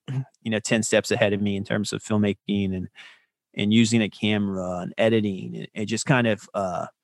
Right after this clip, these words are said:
he introduced me to that whole world of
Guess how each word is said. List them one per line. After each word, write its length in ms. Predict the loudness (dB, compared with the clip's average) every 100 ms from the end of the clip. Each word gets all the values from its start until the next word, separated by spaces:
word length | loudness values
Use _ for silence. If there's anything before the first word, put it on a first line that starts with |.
| _ _ _ _ _ _ _ _ _ _
he 240 | 0 2
introduced 680 | 2 -2 -4 4 6 6 4
me 160 | -2 -4
to 140 | -4
that 180 | -2 0
whole 320 | 2 2 2
world 500 | 0 -2 0 0 -2
of 440 | -4 -6 -6 -10